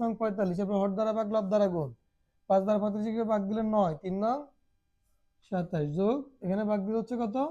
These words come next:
পাঁচ। পাঁচ নং পঁয়তাল্লিশ, পাঁচ, পাঁচ আর পঁচিশ। এখন, আহ, সাতাশ সাথে পঁচিশ যোগ করলে কত হয়? বাহান্ন।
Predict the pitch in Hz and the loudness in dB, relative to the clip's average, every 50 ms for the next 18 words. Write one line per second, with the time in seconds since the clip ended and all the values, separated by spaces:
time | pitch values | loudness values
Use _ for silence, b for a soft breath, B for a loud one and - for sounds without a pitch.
0 | - - _ _ _ _ _ _ _ _ _ _ _ - - 185 165 139 131 117 | -6 -14 _ _ _ _ _ _ _ _ _ _ _ -2 0 2 2 0 -2 -8
1 | - _ _ _ - 185 180 170 - - 208 214 214 220 214 196 175 190 180 165 | -14 _ _ _ -2 -2 -2 -2 -2 -2 -2 -2 0 0 -2 -2 0 0 0 0
2 | 156 147 - - - 160 143 131 - - 170 156 - - 185 165 208 233 269 294 | -2 -6 -6 -4 -2 -2 -2 -2 -4 -6 -8 -8 -6 -6 -4 -2 -2 -2 -2 -4
3 | 294 - _ _ _ _ _ _ _ _ _ _ _ _ - 208 196 185 196 - | -6 -12 _ _ _ _ _ _ _ _ _ _ _ _ -2 -2 -2 -2 -2 -8
4 | 135 123 - - _ _ _ _ _ _ _ _ _ _ _ _ _ _ _ _ | -10 -12 -12 -18 _ _ _ _ _ _ _ _ _ _ _ _ _ _ _ _
5 | _ _ _ _ _ _ _ _ - 165 160 196 214 233 214 202 202 _ _ _ | _ _ _ _ _ _ _ _ -12 -8 -4 -4 -4 -4 -6 -12 -14 _ _ _
6 | _ _ _ - 180 175 170 170 170 170 170 175 - - 175 165 190 170 - 220 | _ _ _ -8 -4 -2 -2 -2 -2 -2 -4 -6 -4 -4 -4 -4 -2 -2 -2 -4
7 | 208 226 196 220 202 220 202 180 208 202 - 220 214 226 226 220 190 233 233 202 | -4 -4 -4 -4 -2 -2 -2 -2 -4 -4 -4 -4 -4 -4 -4 -4 -2 -2 -2 0
8 | 196 185 170 151 135 131 123 120 | 0 0 0 0 -2 -6 -10 -14